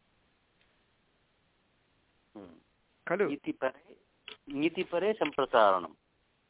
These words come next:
Speaker 2: हा, अयं, अ, हा, तत्र सूत्रं, सू-, सूत्रं नाम दीर्घ आवलिः अस्ति, बहवः धातवः सन्ति।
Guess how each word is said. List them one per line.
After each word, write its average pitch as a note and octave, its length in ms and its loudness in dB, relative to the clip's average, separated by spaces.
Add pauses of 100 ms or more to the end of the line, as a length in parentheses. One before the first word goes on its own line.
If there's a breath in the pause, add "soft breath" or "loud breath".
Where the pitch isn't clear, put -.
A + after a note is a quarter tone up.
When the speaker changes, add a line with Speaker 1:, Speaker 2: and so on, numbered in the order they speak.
(240)
Speaker 2:
हा, C#3+ 340 -8 (380 soft breath)
अयं, F3 300 -4 (220)
अ, D3 360 -4 (720)
हा, C#3+ 340 -6 (580)
तत्र E3+ 320 -8
सूत्रं, F#3+ 540 -10
सू-, - 500 -16
सूत्रं F#3+ 460 -12 (380 soft breath)
नाम D#3 240 -8 (280)
दीर्घ E3+ 340 -8
आवलिः E3 580 -2
अस्ति, G3+ 480 -12
बहवः D#3 280 -8
धातवः D3+ 400 -6
सन्ति। D3+ 540 -14